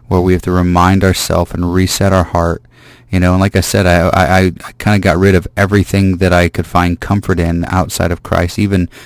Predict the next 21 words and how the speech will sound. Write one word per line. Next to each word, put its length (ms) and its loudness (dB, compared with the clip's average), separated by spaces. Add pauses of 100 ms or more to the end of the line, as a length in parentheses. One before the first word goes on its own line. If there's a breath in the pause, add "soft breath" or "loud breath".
(120)
took 180 0
a 60 4
break 260 2
from 160 -6
social 340 -2
media 640 4 (340 loud breath)
and 200 0
YouTube 560 4
and 80 -2
just 160 -4
kind 180 -2
of 200 -4
reset 500 2
my 160 2
heart 280 0
for 200 -4
a 40 -6
few 240 -2
weeks 380 -4
of 120 -4
just, 320 -4